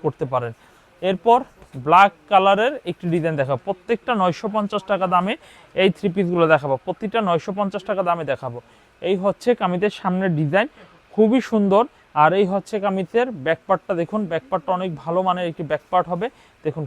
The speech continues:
খুবই স্ট্যান্ডার্ড একটি ব্যাক পার্ট হবে। আর এই হচ্ছে সালোয়ারে প্রিন্ট করা হবে। আমাদের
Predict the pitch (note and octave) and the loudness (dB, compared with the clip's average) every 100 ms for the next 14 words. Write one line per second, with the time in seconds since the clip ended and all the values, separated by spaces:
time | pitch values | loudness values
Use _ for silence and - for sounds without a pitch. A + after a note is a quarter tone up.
0 | - F3 F3+ A3+ B3 - G3 - G3+ G3 | -6 -4 -2 -2 -2 -6 -16 -4 -2 2
1 | G3 F#3+ - D#3+ D#3+ - G3+ F3+ G3 A3 | 2 0 -2 0 0 4 4 6 4 4
2 | C#4 - - - C#3+ F3 F#3 F#3+ - F#3 | 0 -8 -18 4 6 6 4 2 0 -4
3 | - F3 F#3 G3 G3+ - _ G#3 A3 G#3 | 4 6 8 8 6 0 _ -2 -2 0
4 | G#3 G3 F#3+ F3 G#3+ _ - - G3 A3+ | 4 6 4 2 -2 _ -20 -6 2 4
5 | A#3 | 4